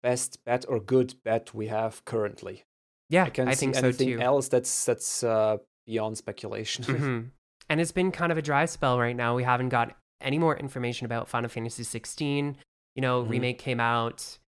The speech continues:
Speaker 2: and we haven't gotten anything, just these trademarks
Speaker 1: Mm.
Speaker 2: and, like, what we've been talking about already, just pretty much rumors and speculations right now. And it does kind of, like you said, it kind of aligns with, you know, it's a few months before the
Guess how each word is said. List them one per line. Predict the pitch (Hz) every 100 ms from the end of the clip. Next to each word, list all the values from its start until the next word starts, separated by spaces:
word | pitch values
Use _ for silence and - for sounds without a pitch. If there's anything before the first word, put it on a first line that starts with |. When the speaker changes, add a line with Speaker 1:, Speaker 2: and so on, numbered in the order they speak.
| _ _ -
Speaker 2:
and | 113 113 113 113 -
we |
haven't | 123 123 120
gotten | 117 113
anything, | 110 113 139 110 104
just | 113 110 - -
these | 117 110
trademarks | - 117 117 113 110 110
Speaker 1:
Mm. | 107 113
Speaker 2:
and, | 110 107 107 107 - - - _
like, | 120 110
what | 123 131
we've | 113
been | 113 110
talking | - 117 120
about | 113 107
already, | 104 110 113 113
just | 120 -
pretty | 127
much | 113 -
rumors | 113 110 113 107
and | 110
speculations | - 110 113 110 113 120 120
right | 113 -
now. | 110 110 110 113 _ _ -
And | 120 117
it | 113
does | 123 117
kind | - 117
of, | 110 107
like | 110
you | 113
said, | - 110
it | 110
kind | - 113
of |
aligns | 107 107 104 104 104 -
with, | 110 107 - - _ _
you | 120
know, | 113 104 101
it's | 117 -
a |
few | 117 110
months | 107 104
before | - 107 - 107 107 107 107 107 _ _ _ _ -
the | 113